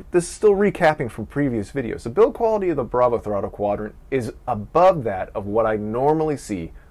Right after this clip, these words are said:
with consumer-grade flight sim peripherals. Behind me, I still have my T P M. I still have my old Scitech, uh, throttle quadrants. And those over the years have had some trouble. I've had to clean them.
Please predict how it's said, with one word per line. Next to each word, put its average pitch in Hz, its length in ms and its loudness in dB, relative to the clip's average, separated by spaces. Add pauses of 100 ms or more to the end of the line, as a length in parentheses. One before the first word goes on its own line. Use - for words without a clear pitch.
(120)
with 110 240 0
consumer-grade 120 1200 -2 (200)
flight 110 260 -4
sim 90 160 -12
peripherals. - 640 -6 (440)
Behind 196 320 0
me, 185 100 -2
I 139 80 -2
still 151 200 2
have 143 100 6
my 135 100 0
T 131 240 -2
P 127 140 -8
M. 139 260 -6
I 104 80 -8
still 139 200 0
have 120 100 4
my 110 320 -2
old 123 320 0
Scitech, 127 720 -4 (520)
uh, 107 300 -2
throttle 131 480 0 (160)
quadrants. 143 520 0 (580)
And 135 180 -2
those 202 240 6
over 185 140 6
the 165 100 6
years 151 260 4
have 143 100 -2
had 131 160 -2
some 123 120 -10
trouble. - 420 0
I've - 140 -8
had 98 320 -8
to 87 160 -8
clean 147 340 -4
them. 147 380 -4